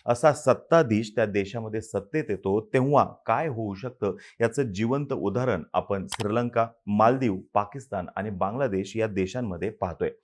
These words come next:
गेल्या काही दशकातील इतिहास जर का आपण बघितला तर आपल्याला लक्षात येईल की या देशांमध्ये सरकार टिकावी, हे देश आर्थिकदृष्ट्या स्वयंपूर्ण व्हावे, संरक्षण करण्यासाठी सक्षम व्हावे म्हणून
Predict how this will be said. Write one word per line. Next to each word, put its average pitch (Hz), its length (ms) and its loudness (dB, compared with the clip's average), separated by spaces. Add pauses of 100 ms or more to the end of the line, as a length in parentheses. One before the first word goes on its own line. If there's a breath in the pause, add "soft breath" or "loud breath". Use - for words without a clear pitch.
(380 soft breath)
गेल्या 156 180 10
काही 165 180 8
दशकातील 143 560 6
इतिहास 143 320 0
जर 131 120 0
का 127 140 -4
आपण 107 240 -4
बघितला 101 480 -2
तर 127 140 4
आपल्याला 143 320 6
लक्षात 151 420 2
येईल 147 160 4 (300 loud breath)
की 190 100 2
या 208 140 8
देशांमध्ये 156 720 4
सरकार 131 500 2
टिकावी, 139 720 0 (240 loud breath)
हे 170 100 8
देश 190 300 10
आर्थिकदृष्ट्या 151 600 6
स्वयंपूर्ण 139 540 -4
व्हावे, 107 480 0
संरक्षण 117 520 -4
करण्यासाठी 110 580 0
सक्षम 160 420 -2
व्हावे 107 300 2 (280 loud breath)
म्हणून 120 400 2